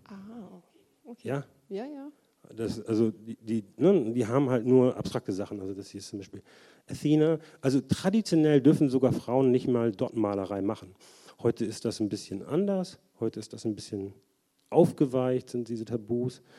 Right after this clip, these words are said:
Speaker 2: Und was Athena da macht, ist, sie macht so ein, äh, du kennst doch, ähm, hier, ähm,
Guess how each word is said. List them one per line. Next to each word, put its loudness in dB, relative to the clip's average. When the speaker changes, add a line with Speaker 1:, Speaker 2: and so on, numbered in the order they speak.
Speaker 2:
Und 4
was -2
Athena 2
da 4
macht, 0
ist, -8
sie 0
macht 0
so 0
ein, 2
äh, -6
du -14
kennst -6
doch, -6
ähm, -2
hier, -2
ähm, -2